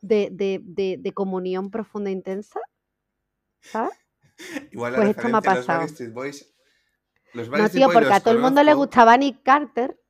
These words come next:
Speaker 2: E-, es el rubio ese, ¿no?
Speaker 1: Sí. O-, ¿tú qué edad tienes?
Speaker 2: Yo tengo veinticinco.
Speaker 1: Hostia, tío.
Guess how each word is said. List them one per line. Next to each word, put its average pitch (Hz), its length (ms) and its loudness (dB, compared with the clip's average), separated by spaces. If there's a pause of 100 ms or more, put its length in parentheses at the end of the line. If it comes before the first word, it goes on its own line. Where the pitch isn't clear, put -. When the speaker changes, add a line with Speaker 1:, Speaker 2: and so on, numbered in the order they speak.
(340)
Speaker 2:
E-, - 120 -16
es 151 140 -8
el 175 100 -4
rubio 104 300 -8
ese, 101 220 -14
¿no? 185 200 -20 (360)
Speaker 1:
Sí. - 560 -10
O-, 202 160 -4
¿tú - 180 -10
qué 330 80 -6
edad 214 180 -4
tienes? 160 420 -8 (440)
Speaker 2:
Yo 104 140 -16
tengo 127 160 -12
veinticinco. 101 560 -18 (840)
Speaker 1:
Hostia, 143 540 -12
tío. 139 320 -12